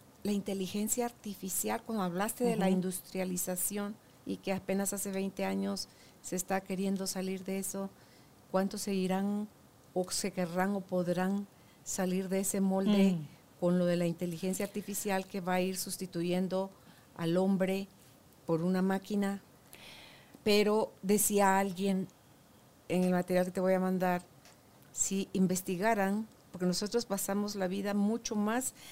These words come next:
Speaker 1: de Cristo para acá.
Speaker 2: Ajá.
Speaker 1: Investiguen de hace cinco mil años.
Speaker 2: Ujú.
Speaker 1: Las civilizaciones, cómo eran,
Speaker 2: Ujú.
Speaker 1: lo que creaban, la
Speaker 2: Ujú.
Speaker 1: inteligencia, qué niveles habían alcanzado. Y cómo el,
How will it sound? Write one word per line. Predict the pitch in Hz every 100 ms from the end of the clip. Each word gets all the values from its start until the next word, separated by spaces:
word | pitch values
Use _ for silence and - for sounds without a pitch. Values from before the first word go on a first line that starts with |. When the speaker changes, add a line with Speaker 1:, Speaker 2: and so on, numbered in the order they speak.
| -
Speaker 1:
de | - 185 180 170 170 170 -
Cristo | - 208 208 220
para | 202 175
acá. | 160 175 - - - -
Speaker 2:
Ajá. | 220 196 196 - -
Speaker 1:
Investiguen | - 180 185 - 214 226 220
de |
hace | 214 233
cinco | - 214 185
mil | 165 185
años. | 240 202 - - - -
Speaker 2:
Ujú. | 180 165 185 233 - - - - - -
Speaker 1:
Las | 175 180
civilizaciones, | 202 180 180 170 180 - 214 226 240 - - - - - - - - -
cómo | 214 220 214
eran, | 226 226 156 156 143
Speaker 2:
Ujú. | 196 202 196 208 226 - -
Speaker 1:
lo | 185
que | 185 175
creaban, | 180 175 196 208 165 170
la | -
Speaker 2:
Ujú. | 170
Speaker 1:
inteligencia, | 214 220 311 202 208 180 - - -
qué | 214
niveles | 214 196 165 226 220 180 - -
habían | 170 190 202
alcanzado. | 202 185 180 170 - 208 180 - - - -
Y | - 185
cómo | 196 208
el, | 226